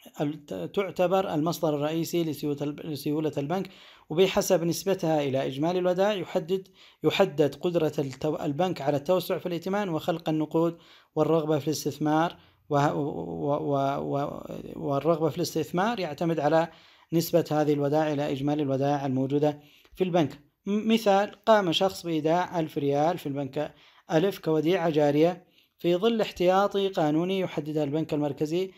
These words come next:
بعشرة في المية. ن-، نرى أن ميزانية البنك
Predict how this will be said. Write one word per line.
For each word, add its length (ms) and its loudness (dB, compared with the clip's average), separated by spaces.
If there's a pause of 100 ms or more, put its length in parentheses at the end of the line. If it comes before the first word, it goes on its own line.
(320)
بعشرة 920 4
في 120 -6
المية. 420 0 (320)
ن-، 320 0
نرى 200 4 (200)
أن 220 2
ميزانية 520 2
البنك 460 -2